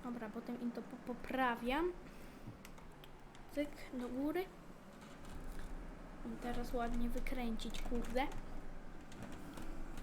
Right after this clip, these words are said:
Dobra. Wszystkie cz-, cztery koła skrętne mają ustawione. Może trzeba było psi chód włączyć, żeby im aż tak to nie wygniatać.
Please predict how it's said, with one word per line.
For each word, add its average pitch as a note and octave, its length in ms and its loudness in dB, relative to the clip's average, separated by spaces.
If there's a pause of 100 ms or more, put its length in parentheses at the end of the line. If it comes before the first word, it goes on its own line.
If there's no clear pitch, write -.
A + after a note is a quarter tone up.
(720)
Dobra. A#3+ 440 2 (3500)
Wszystkie E4 380 4
cz-, - 40 -2 (300)
cztery - 600 8
koła E4 300 10
skrętne E4 480 6
mają D#4+ 200 8
ustawione. D#4+ 600 6 (1300)
Może C4 240 4 (220)
trzeba C#4 360 6
było C4+ 240 8
psi - 220 2
chód D#4 300 8
włączyć, A#3+ 500 2
żeby A#3 300 0
im A#3+ 220 4
aż B3 180 4
tak B3 160 2
to C4 100 4
nie C4 160 6
wygniatać. B3+ 640 4